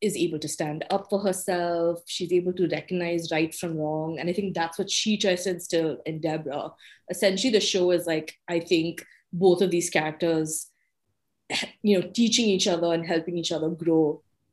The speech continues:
And so, yeah, so what she tries to,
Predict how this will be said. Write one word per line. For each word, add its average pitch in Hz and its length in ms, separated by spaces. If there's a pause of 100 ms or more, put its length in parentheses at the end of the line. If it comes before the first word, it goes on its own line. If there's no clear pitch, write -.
(460)
And 208 240
so, 202 600
yeah, 240 320
so 208 100
what 226 160
she 240 240
tries 233 380
to, 208 380